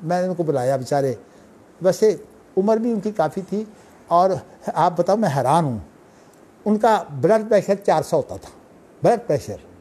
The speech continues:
Sugar उनकी होती थी पाँच सौ, इलाज नहीं करते थे, लेकिन दुबले पतले थे, पता नहीं कैसे काम करते थे।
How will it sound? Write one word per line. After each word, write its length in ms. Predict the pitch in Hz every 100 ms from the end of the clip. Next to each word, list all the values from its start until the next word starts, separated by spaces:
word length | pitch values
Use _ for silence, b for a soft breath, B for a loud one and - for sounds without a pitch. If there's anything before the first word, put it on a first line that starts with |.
| - - - B B B -
Sugar 400 | - - 214 262
उनकी 260 | 240 220 247
होती 240 | 156 185
थी 60 | 247
पाँच 300 | - 151 -
सौ, 160 | 110 - - - - - - - - -
इलाज 220 | 190 190
नहीं 100 | 190
करते 260 | 156 - 101
थे, 140 | - - - - - - - - B B B -
लेकिन 220 | 240 180
दुबले 260 | 170 220
पतले 320 | 254 220 220 202
थे, 220 | 175 208 B B -
पता 140 | -
नहीं 80 | 208
कैसे 280 | 202 175 180
काम 200 | 170 170
करते 280 | 139 123 131
थे। 200 | -